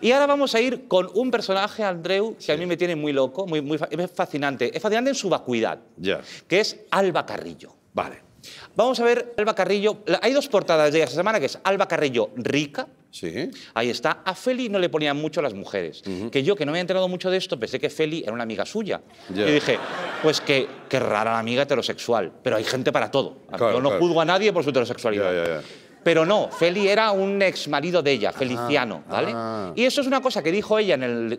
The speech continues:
Speaker 1: Porque ahora hay un nuevo tipo de periodismo en El Corazón que es, tú te sientas delante de la tele, te ves el deluxe, vas apuntando, "Ha dicho tal, ha dicho cual", y luego te haces siete paginacas
Speaker 2: Claro.
Speaker 1: repitiendo lo mismo.
Speaker 2: No hace falta ya hablar más con
Speaker 1: ¿A
Speaker 2: esa
Speaker 1: qué vas a
Speaker 2: persona.
Speaker 1: hablar con el personaje si ya ha ido un deluxe?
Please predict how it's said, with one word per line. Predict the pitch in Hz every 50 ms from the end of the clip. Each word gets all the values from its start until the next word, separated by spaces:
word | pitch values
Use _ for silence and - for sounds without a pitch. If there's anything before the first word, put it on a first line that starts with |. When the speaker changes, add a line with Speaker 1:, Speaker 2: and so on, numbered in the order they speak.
| - -
Speaker 1:
Porque | - 160 139 - 175
ahora | 202 240 277
hay |
un | 294 277
nuevo | 277 277 277
tipo | 220 247 254
de | 247
periodismo | 220 220 220 220 226 233 196 202 180
en | 156 143
El | 131 123
Corazón | - 139 139 135 - 208 214 208
que | 151 139 127 117
es, | 101 - - - - - - - - _
tú | - 226
te | 190 226
sientas | - - 233 226 196 170
delante | 156 160 180 175 208
de | 208
la | 196 185 -
tele, | 214 208 175
te | 123 139
ves | 160 156
el | 208 185
deluxe, | 196 190 202 233 214 - - 190 160
vas | 170 180 -
apuntando, | 185 165 147 120 - 117 110 101 92 90 82 - - - - -
"Ha | - 143 147
dicho | 147 165 175 170 202 190
tal, | - 123 110 107 110
ha | 123
dicho | 135 151 147 - 139
cual", | 104 117 107 107 -
y | - 147
luego | 151 185 190 196 185
te | 190
haces | 190 165 151 123 -
siete | - - - - - - 214 233 269 269 262 233 214
paginacas | 220 240 233 - - 208 190 202 202 190 - - 180 - - - - - - - _ _ _
Speaker 2:
Claro. | - 107 95 82 76 65 60 - - _ _ _ _ _ _ _ _ _
Speaker 1:
repitiendo | 156 165 170 160 165 147 170 170 185
lo | 165 131
mismo. | 120 117 107 95 87 -
Speaker 2:
No | - 120
hace | 110 139
falta | 104 135 135 98 127
ya | 120 123
hablar | 120 113 117 110 104
más | 107 110 113 110 -
con | - 110 98 95
Speaker 1:
¿A |
Speaker 2:
esa | 127 101
Speaker 1:
qué | 117 147
vas | 190
a | 208
Speaker 2:
persona. | - 320 330 330
Speaker 1:
hablar | 320
con | 302 320 320
el | 277
personaje | 294 294 285 285 269 277 269 - 269
si | - 247
ya | 233 247
ha | 254
ido | 247 247
un | 247
deluxe? | 240 254 240 214 160 - - 127 110